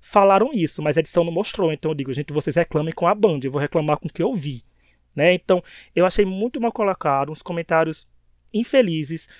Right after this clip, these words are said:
porque ele falando daquele da Fernanda implicando um pouquinho com a Laís, que elas duas ficaram até rindo, porque as duas estavam no clima muito de amigas e muito de descontração na final.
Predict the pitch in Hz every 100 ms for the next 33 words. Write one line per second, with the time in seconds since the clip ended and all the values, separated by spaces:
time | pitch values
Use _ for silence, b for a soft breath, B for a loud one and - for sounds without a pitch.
0 | B B - 175 - 190 175 180 180 185
1 | - 185 190 190 175 175 - 170 175 175
2 | 175 - 170 - 175 175 170 170 160 -
3 | 160 156 151 - - 165 - 190 156 165
4 | 156 175 165 180 220 208 208 196 - 180
5 | 214 202 196 196 254 262 226 226 220 220
6 | 220 220 190 208 - 202 208 - 247 226
7 | - 247 196 156